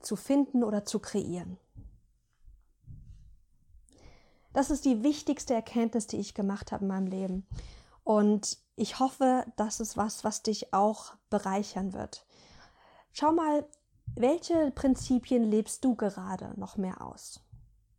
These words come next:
Also ich merke das jetzt auch zum Beispiel jetzt, ähm, in der Art und Weise, wie ich Business mache, dass es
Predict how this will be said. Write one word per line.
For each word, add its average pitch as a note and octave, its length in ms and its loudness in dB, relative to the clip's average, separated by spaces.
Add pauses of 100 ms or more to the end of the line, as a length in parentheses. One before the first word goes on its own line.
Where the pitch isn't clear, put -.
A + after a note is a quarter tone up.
(1400)
Also A3+ 160 2
ich A#3 100 2
merke C#4+ 220 4
das C4+ 100 -6
jetzt B3+ 220 0
auch A#3+ 100 -2
zum A#3 200 -4
Beispiel A3+ 300 -4
jetzt, G#3+ 220 -4
ähm, G3+ 560 -4
in G#3+ 120 2
der - 160 -2
Art A3+ 200 0
und A#3 100 2
Weise, G#3+ 300 0
wie G#3 140 0
ich - 160 -8
Business C#4+ 400 -2
mache, G#3 260 -6
dass G3 240 -8
es - 260 -14